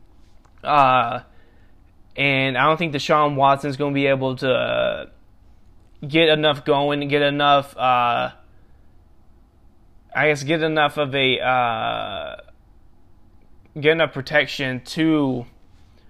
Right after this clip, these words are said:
uh, protect him in this game and to be, be able to put up points in this game. I think Tennessee's going to come after him hard.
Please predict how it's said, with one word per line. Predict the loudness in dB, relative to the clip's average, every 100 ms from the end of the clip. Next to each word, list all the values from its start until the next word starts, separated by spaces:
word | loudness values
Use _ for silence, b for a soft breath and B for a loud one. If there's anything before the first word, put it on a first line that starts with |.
| b -20 -6
uh, | -2 0
protect | -2 0 0 2 0
him | -2
in | -2
this | -4 -4
game | -2 -2 -2
and | -4
to | -8
be, | -4 -2 -2 -4
be | -2 -2
able | 0
to | -4
put | -4 0
up | 0 -2
points | -8 -8 -8
in |
this | -10 -6
game. | -6 -4
I | -4 -2
think | -4 -4 -4
Tennessee's | -6 -2 -4
going | -4 -6 -6
to | -6
come | -4
after | -4 -4 -6
him | -4
hard. | -2 2 2 0